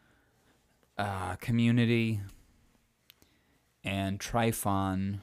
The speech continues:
we'll get back to Tryphon, keeps hitting on Tracy over and over and over and over and trying to kiss her. And Carson, again, won't do anything. Though I will say, in this instance, he does have a reason. They are in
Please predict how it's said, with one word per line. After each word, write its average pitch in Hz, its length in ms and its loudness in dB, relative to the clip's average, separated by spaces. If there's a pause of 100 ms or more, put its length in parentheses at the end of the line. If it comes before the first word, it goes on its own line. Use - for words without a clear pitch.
(100)
we'll 101 140 -8
get 92 200 -6
back 92 200 -6
to - 100 -16
Tryphon, 90 600 -6
keeps - 340 -8
hitting 98 300 -2
on 95 160 -2
Tracy 95 560 -6 (140)
over 98 420 -4
and - 280 -10
over 55 520 -6
and - 120 -16
over 67 420 -8
and - 160 -12
over 123 360 -6
and 117 120 -6
trying 101 200 -6
to 95 60 -8
kiss 92 280 -10
her. 92 220 -6 (1200)
And 95 500 -2
Carson, 98 460 -4
again, 92 460 -6
won't 104 200 -2
do 104 160 -2
anything. 98 500 -4 (260)
Though 107 220 2
I 117 160 8
will 143 240 8
say, 147 480 6
in 117 300 0
this 123 240 0
instance, 131 440 -2
he 139 120 -2
does 107 480 4
have 113 220 4
a 123 80 4
reason. 104 720 0 (360)
They 107 320 2
are 127 280 4
in 110 600 -2